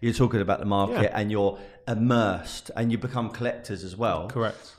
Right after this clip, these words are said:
Speaker 1: You start to bring, build up a bit of knowledge.
Speaker 2: Yes.
Speaker 1: Even if you don't try to, it's just natural.
Speaker 2: Yes.
Speaker 1: And I always say the same thing. If you're gonna, if you're gonna buy something that you like, that's one element. If you're gonna buy something you like, but also something that you believe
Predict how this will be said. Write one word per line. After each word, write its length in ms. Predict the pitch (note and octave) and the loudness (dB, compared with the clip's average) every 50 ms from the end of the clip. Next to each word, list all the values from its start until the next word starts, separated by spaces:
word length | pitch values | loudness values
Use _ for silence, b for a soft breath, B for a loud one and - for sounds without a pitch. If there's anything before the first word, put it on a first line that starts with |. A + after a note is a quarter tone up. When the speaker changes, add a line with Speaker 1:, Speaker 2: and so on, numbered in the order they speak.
| - - - | -20 -14 -8
Speaker 1:
You 160 | A#2 B2+ C#3 | -4 -4 -4
start 320 | C3+ C3 - F3+ E3+ - - | -4 -2 2 2 2 2 0
to 60 | - | -4
bring, 300 | A#2+ - C#3+ C3+ C3+ C3+ | -4 0 2 2 2 2
build 200 | C3+ B2+ A#2+ A#2 | 2 0 2 4
up 240 | A#2 A2+ A2+ - - | 4 4 4 2 0
a 60 | - | 0
bit 140 | - B2 F#2+ | 2 2 4
of 80 | - B2+ | 6 8
knowledge. 400 | D#3 D#3+ C#3 A2 F#2+ E2+ - A2+ | 8 8 8 8 6 2 0 0
Speaker 2:
Yes. 300 | A#2 A#2 G#2+ G2 - - | 2 2 2 2 2 2
Speaker 1:
Even 280 | C#3+ D3 D3+ B2 C3 C3 | 2 4 4 4 4 2
if 120 | B2+ C3 - | 2 2 0
you 60 | A#2 | 0
don't 220 | - A#2+ A2+ A2 - | 2 2 2 0 -2
try 360 | - - - C#3 D3+ C#3+ E3+ | -6 -2 2 6 6 6 6
to, 180 | - - G#2+ | 4 2 -2
it's 120 | F#2+ G2 - | -2 -2 -2
just 180 | - G2 - | -4 -2 0
natural. 400 | B2+ C3 B2+ C3 C3 - A#2 - A2+ | 2 2 2 0 -2 -4 -2 0 2
Speaker 2:
Yes. 420 | A2+ G#2+ F#2+ - - - - - _ _ _ | 2 0 0 -2 -6 -14 -18 -20 _ _ _
Speaker 1:
And 120 | A#2+ B2+ | -2 4
I 20 | D3 | 6
always 300 | D#3+ E3+ D#3+ D3+ C#3+ C3+ | 6 8 8 6 4 4
say 180 | - D3+ C3+ B2+ | 4 4 4 4
the 80 | A#2 | 4
same 240 | B2+ - C3 A#2+ A2+ | 4 4 4 4 4
thing. 220 | - C3 A#2 G#2+ - | 4 4 2 2 2
If 100 | A#2 - | 0 0
you're 100 | C#3 D3+ | 2 4
gonna, 320 | F3+ G3+ G3+ G3+ G3+ G3 G3 - - - - b b b b b b _ _ _ | 6 8 8 8 6 4 2 -4 -14 -18 -20 b b b b b b _ _ _
if 120 | - - | 2 6
you're 80 | A3 A#3 | 6 8
gonna 200 | - D4 D4 C#4+ | 10 10 8 10
buy 180 | - C4 B3+ A3 | 10 10 8 8
something 300 | - A3 F#3+ F3 F#3 C3 | 8 4 0 0 0 0
that 160 | D3 B2 - | 0 0 2
you 80 | C3 | 2
like, 480 | A#2+ A2 E2+ E2+ G2+ B2 - - - - | 4 4 6 6 6 4 4 0 -2 0
that's 260 | C3 C3 - - - | 2 2 2 0 0
one 180 | B2 A#2 A#2 A2 G#2 | 0 0 0 2 0
element. 340 | G2 F#2 F2 F2 F#2 F#2 - - | -2 -2 -4 -4 -6 -8 -8 -8
If 100 | B2 D3+ | -8 -4
you're 80 | C3+ | -2
gonna 140 | E3 F3 F3 | -2 -2 2
buy 160 | D#3 E3+ E3 | 4 4 4
something 280 | D3+ - D#3 B2+ E3 B2+ A#2 | 4 2 -2 -6 -6 -4 -2
you 80 | C3+ | 0
like, 400 | C3+ D3 D3 C3 A2+ G#2+ - - | 2 4 4 4 4 4 0 -2
but 100 | B2+ A#2+ | -4 -2
also 300 | - C#3 B2 A#2 - C#3 | 0 0 -2 -2 -4 -4
something 340 | B2 - B2 A#2 A#2 B2 A#2 | -4 -2 -2 -2 -2 -2 -2
that 140 | A#2 - C#3+ | -2 -4 -4
you 180 | A#2 C#3 D#3 | -4 -4 -4
believe 720 | A#2 F2+ C3+ B2+ C#3 D#3 F3+ F#3+ D#3 G#2+ G2+ G#2 G#2+ A#2+ | -2 0 0 2 4 4 4 4 4 4 2 0 -2 -4